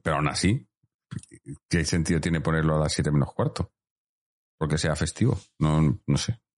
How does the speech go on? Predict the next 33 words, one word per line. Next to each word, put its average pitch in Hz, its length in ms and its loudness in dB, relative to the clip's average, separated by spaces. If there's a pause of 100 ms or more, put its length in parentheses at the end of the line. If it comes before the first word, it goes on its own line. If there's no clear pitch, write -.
no 73 140 2
lo 73 120 2
veo 73 200 2
yo, 71 440 2 (1080)
no 69 120 2
lo 69 100 2
veo 69 160 2
yo, 67 320 2
bueno, 69 340 0
en 73 80 0
fin. - 200 -4 (1600)
Que 76 100 -2
ahora 78 120 0
resulta 82 320 0
que 82 100 -2
la, 80 220 -2
que 78 120 -4
la, 73 340 -2 (320)
que 82 100 -4
la 78 160 0
uefa 85 280 0
también 80 500 2
celebra 78 840 -2
<laughs> - 40 -8
la 85 160 0
Pilarica. 80 640 -2 (960)
Eh, 78 720 2 (680)
Tomigui 117 340 2
dice, 107 400 2
"No 113 120 4
sé, 113 220 -2
pero 92 220 2
yo 113 480 0